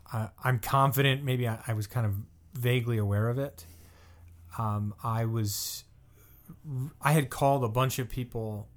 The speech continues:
even before I think I was in seminary, trying to help, uh, one of my pastors. I was interning for at the time, and then my next pastor, who became my senior pastor when I was ordained,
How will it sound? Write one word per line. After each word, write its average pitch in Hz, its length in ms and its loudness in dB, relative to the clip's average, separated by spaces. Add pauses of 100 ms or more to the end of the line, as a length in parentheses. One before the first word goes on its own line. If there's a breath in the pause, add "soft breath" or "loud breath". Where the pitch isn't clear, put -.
even 151 200 -2
before 117 680 -2 (100)
I - 80 -16
think 123 220 -8
I 117 80 -2
was 98 380 -4 (120)
in 107 140 -8
seminary, 107 680 -4 (560 loud breath)
trying 123 280 0
to 110 100 -2
help, 123 400 0 (240)
uh, 110 460 -8 (200)
one 131 140 -6
of 117 60 -2
my 107 120 -2
pastors. 110 520 -4
I 113 40 -2
was 110 100 -2
interning 113 380 -2
for 104 120 -8
at - 60 -10
the 113 60 -12
time, 107 280 0
and 107 100 0
then 104 80 0
my 101 100 0
next 123 260 -2
pastor, 113 380 -6
who 110 80 -2
became 110 280 -6
my 104 160 -2
senior 101 280 -6
pastor 104 320 -10
when 104 80 -4
I 101 40 -4
was 98 120 -6
ordained, 101 480 -2